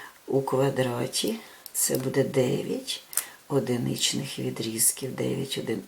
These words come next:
дев'ять, е, квадратних одиниць, квадратних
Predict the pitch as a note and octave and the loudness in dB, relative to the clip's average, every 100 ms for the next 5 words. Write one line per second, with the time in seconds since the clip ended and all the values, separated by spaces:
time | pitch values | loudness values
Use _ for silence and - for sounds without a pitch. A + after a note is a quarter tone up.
0 | A#2 A2+ D3 D3 C#3+ - - - - - | -4 0 0 0 -6 -10 -16 -16 -14 -14
1 | - - - B2+ - D3 - C#3+ B2 C3+ | -16 -18 -8 -6 -2 0 2 2 2 -2
2 | C3 C3 - - A#2+ G#2+ - - - - | -6 -8 -8 -6 -6 -6 -6 -2 -2 -4
3 | - - - - B2 - - - - - | -16 -20 -20 -8 -8 -6 -8 -8 -10 -12
4 | - | -12